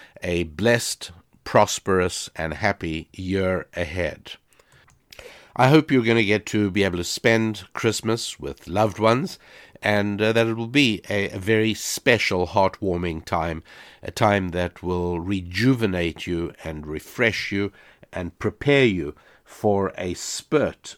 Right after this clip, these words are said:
of creativity as you face the, the struggles and challenges of life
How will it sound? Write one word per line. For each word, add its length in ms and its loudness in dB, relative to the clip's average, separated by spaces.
of 480 -4
creativity 880 0
as 580 2
you 180 -4
face 600 0
the, 380 -6
the 120 -8
struggles 680 2
and 180 -6
challenges 880 -4
of 220 -2
life 500 0